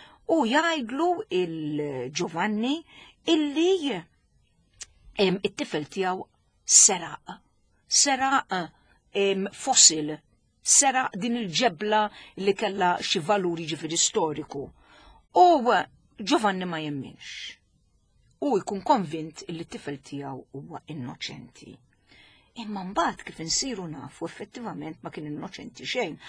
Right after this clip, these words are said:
għaliex Andrea lil-ommu jgħid-, jgħidilha illi verament u kien seraq. Imma x'jiġri?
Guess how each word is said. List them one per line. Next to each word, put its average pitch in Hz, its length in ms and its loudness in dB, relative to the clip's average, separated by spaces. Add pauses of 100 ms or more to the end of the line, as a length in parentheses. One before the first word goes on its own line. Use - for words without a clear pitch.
(160)
għaliex 185 320 -2
Andrea 175 560 0 (420)
lil-ommu 170 720 -4 (560)
jgħid-, 143 560 -6
jgħidilha 170 640 0
illi 185 200 -4
verament 165 640 -4 (100)
u 156 340 -6 (260)
kien 160 180 -6
seraq. 143 600 2 (580)
Imma 294 160 2
x'jiġri? - 540 -6